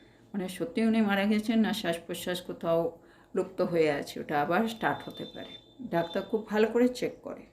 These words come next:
ऐसे ही तीसरे नेत्र से भी अच्छी तरह से अपनी चेकिंग करनी है। তো আমাদেরও এক, আমরাও ডাক্তার, হ্যাঁ না, রুহানি সার্জন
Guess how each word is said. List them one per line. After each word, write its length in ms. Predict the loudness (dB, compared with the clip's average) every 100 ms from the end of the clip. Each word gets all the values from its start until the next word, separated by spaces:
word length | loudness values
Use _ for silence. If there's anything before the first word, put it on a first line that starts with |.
| -20 -20 -20 -20 -20 -20 -20 -20 -20 -2
ऐसे 300 | 2 2 6
ही 300 | 6 6 -4 -6 -16 -20 -20 _ _ _ _ _ -20 _ -20 -14 4
तीसरे 460 | 6 6 6 8
नेत्र 500 | 8 6 0 2 2
से 220 | 2 0
भी 380 | -2 -2 -4 -4 -10 -20 _ _ _
अच्छी 280 | -2 2 2
तरह 300 | 4 6 6
से 240 | 4 4 4 2 -2
अपनी 420 | -6 0 2 2
चेकिंग 560 | 0 -4 -4 -2 2 2
करनी 380 | 0 -4 -4 -10 -18
है। 100 | -20 -20 _ _ _ _ _ _ _ _ _ _ -20 -20 -20 -20 -6
তো 60 |
আমাদেরও 640 | -2 2 6 8 6 2 -6 -20 _ _
এক, 240 | -6 -6 -6
আমরাও 360 | -4 2 2
ডাক্তার, 420 | 2 0 -2 -6 -6 -8 -8
হ্যাঁ 100 | -4
না, 160 | -4 -4 -20 _ -20 -20 -20 -8
রুহানি 400 | -4 0 2 0
সার্জন 480 | 0 -2 -2 -2 -4